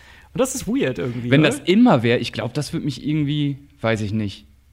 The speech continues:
Speaker 1: Aber ich find's irgendwie auch spannend, weil
Speaker 2: Ja,
Speaker 1: das
Speaker 2: es ist
Speaker 1: hast du
Speaker 2: total
Speaker 1: halt noch
Speaker 2: spannend,
Speaker 1: nicht
Speaker 2: es ist
Speaker 1: gehabt,
Speaker 2: total
Speaker 1: so in der
Speaker 2: spannend.
Speaker 1: Art, ne?
Speaker 2: Also du kannst coole Rätsel, also da kann man schon eine Menge draus machen.
Speaker 1: Und der
Speaker 2: Ähm,
Speaker 1: Kniff ist halt,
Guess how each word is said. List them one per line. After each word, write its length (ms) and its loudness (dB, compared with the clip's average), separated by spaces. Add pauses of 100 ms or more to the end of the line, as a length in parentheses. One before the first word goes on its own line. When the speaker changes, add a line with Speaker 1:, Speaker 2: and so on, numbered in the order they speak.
(160)
Speaker 1:
Aber 160 -4
ich 60 -6
find's 180 -4
irgendwie 180 -6
auch 80 -10
spannend, 380 -4
weil 60 0
Speaker 2:
Ja, 100 4
Speaker 1:
das 120 0
Speaker 2:
es 40 -6
ist 20 -4
Speaker 1:
hast 160 -6
du 60 0
Speaker 2:
total 140 0
Speaker 1:
halt 80 -2
noch 20 -12
Speaker 2:
spannend, 220 0
Speaker 1:
nicht 40 -2
Speaker 2:
es 60 -8
ist 40 -8
Speaker 1:
gehabt, 180 -4
Speaker 2:
total 140 -2
Speaker 1:
so 40 -6
in 60 -8
der 80 -4
Speaker 2:
spannend. 180 -6
Speaker 1:
Art, 80 -18
ne? 100 -10
Speaker 2:
Also 160 -10
du 80 -12
kannst 220 -6
coole 260 -4
Rätsel, 440 0
also 180 -2
da 80 -2
kann 160 -6
man 80 -4
schon 140 -8
eine 80 -4
Menge 160 -4
draus 240 -8
machen. 240 -4 (960)
Speaker 1:
Und 60 -2
der 40 0
Speaker 2:
Ähm, 80 0
Speaker 1:
Kniff 200 0
ist 140 -4
halt, 280 -2